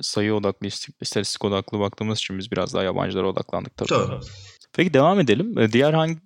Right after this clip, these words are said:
Speaker 1: takımlardan hangilerini konuşmamızı istediğinizi sormuştuk sosyal medya üzerinden. Orada biraz daha işte Final Four'ların gelişi olan dört takımı ön plana çıkardık. Ee, onlar ceska, Real,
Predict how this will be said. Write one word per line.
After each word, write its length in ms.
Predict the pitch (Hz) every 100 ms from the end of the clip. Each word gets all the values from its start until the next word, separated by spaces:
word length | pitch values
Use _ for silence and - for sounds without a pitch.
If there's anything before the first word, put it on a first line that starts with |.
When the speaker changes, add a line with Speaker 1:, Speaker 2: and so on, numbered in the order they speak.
| _
Speaker 1:
takımlardan 500 | - 123 143 143 151
hangilerini 380 | 151 151 131 117
konuşmamızı 560 | 110 107 - 107 104 101
istediğinizi 440 | - 110 107 110
sormuştuk 720 | - 98 85 82 - - - -
sosyal 440 | - 90 - 90
medya 260 | 90 87 90
üzerinden. 580 | 90 90 90 123 143 - _
Orada 460 | - 104 101 107 - - - - -
biraz 260 | 110 87
daha 140 | 92 90
işte 240 | - 92 90 -
Final 300 | - 101 92
Four'ların 340 | 90 92 95 92
gelişi 380 | 90 90 - 101
olan 180 | 90
dört 200 | 92 90
takımı 260 | 98 - 101
ön 80 | 87
plana 240 | 80 85
çıkardık. 580 | - - 90 101 151 - - - -
Ee, 40 | 101
onlar 560 | 98 101 113 117 - -
ceska, 360 | 117 - 104 98
Real, 280 | 107 110